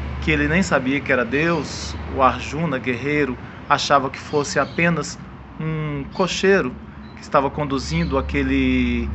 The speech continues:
aquele veículo, aquele carro. Aquele carro para no meio dos dois exércitos, então o Arjuna, o guerreiro, começa a conversar com o condutor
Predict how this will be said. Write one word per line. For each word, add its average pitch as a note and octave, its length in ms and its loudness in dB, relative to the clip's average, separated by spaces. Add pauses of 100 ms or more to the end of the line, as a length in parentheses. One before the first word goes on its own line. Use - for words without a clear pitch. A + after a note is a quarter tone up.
(520)
aquele C#3 280 0
veículo, D3 480 2
aquele C3 200 -2
carro. D#3+ 500 6 (1200)
Aquele A#3 220 0
carro B3 340 4 (120)
para A3 400 8
no A#3 160 2
meio F3 320 4
dos D#3 200 -4
dois F3+ 340 2
exércitos, F3 920 0 (420)
então G#3 360 4
o A3+ 60 6
Arjuna, D#3 560 4
o D#3 60 2
guerreiro, F3+ 480 4
começa F3 460 2
a - 20 -14
conversar G#3+ 680 4
com A3+ 320 4
o B3 80 0
condutor A3+ 840 4